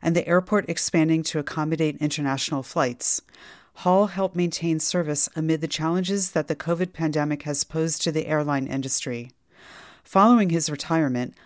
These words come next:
Hall will continue to serve as a consultant to the airport, overseeing the completion and securing of federal and state grants.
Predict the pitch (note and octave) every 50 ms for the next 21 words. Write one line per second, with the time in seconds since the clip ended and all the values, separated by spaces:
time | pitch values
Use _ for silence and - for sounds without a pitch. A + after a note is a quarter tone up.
0 | _ _ _ - - F3 F3+ F#3 F#3+ G3+ G3+ G3 F#3 - F3+ E3+ - - F3 E3+
1 | F3 F3+ F#3+ F#3 - E3+ - - - E3 D#3 D3+ D3 D3 - - D#3 D#3 D#3 D#3+
2 | - - D#3 D3 - - F3+ F3+ F3+ - C#3+ - - F3 C#3+ D3 C#3+ D3 D#3+ E3+
3 | - - D#3 B2+ A#2+ B2 - - - - - - - D#3+ E3 E3+ G3+ F#3+ - -
4 | - F3 F3 F3 F3 E3 D#3+ - - C#3+ - - - E3+ E3 - - G3 F#3+ G3
5 | F3+ - D#3 D#3+ - - F3+ D#3+ - - E3+ D#3+ D3+ C#3 C3+ C#3 - - C#3+ -
6 | - - D3+ D#3 D#3+ D#3+ D#3 - - C#3+ C#3 - - - D3 C#3+ C#3+ - - C3+
7 | B2+ B2 B2 A#2+ - - - -